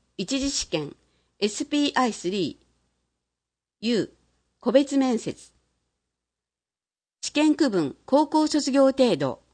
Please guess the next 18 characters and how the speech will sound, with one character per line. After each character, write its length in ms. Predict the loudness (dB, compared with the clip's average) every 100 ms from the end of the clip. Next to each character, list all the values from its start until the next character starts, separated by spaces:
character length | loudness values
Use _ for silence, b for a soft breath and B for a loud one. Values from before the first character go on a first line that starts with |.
| _ _ _ _
採 340 | -4 0 2 4
用 180 | 4
予 160 | 4 4
定 240 | 4 4
人 240 | 4 2 0
数 280 | -4 -6 -8
三 280 | -2 2 4
人 200 | 4 2
程 240 | 2 0
度、 220 | 0 -6 -10 _ _ _ _ _ _
受 140 | -4 2
験 240 | 4 4
資 100 | 2
格、 440 | -4 -4 -6 -8 _ _ _ _ _ _ _
平 200 | 2 2
成 260 | 4 2 2
七 240 | 0 0
年 220 | 2 0